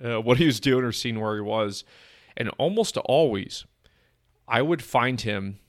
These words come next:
on the opposite side of the room, talking to someone that both of us had never met before. And the end of the conversation,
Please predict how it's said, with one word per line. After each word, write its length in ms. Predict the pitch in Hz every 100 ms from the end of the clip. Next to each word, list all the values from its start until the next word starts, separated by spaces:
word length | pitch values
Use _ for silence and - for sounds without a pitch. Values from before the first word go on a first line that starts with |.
| _
on 120 | 110 101
the 100 | -
opposite 460 | 110 117 - 135 131
side 240 | - 135
of 60 | 147
the 80 | 143
room, 360 | 110 104 127 135 _ _ _ -
talking 480 | - 120 117 139 131
to 140 | 120
someone 420 | - - 110 113
that 200 | 110 92
both 220 | - 117 123
of 100 | 117
us 200 | 120 -
had 120 | 98
never 300 | 104 120 127
met 260 | 117 143
before. 520 | - - 104 101 104 113 _ _ _ _ _ _
And 440 | 120 110 104 101 -
the 300 | - 113 -
end 160 | 135 196
of 80 | 226
the 80 |
conversation, 1120 | 214 - 151 139 127 - 123 117 - 98 95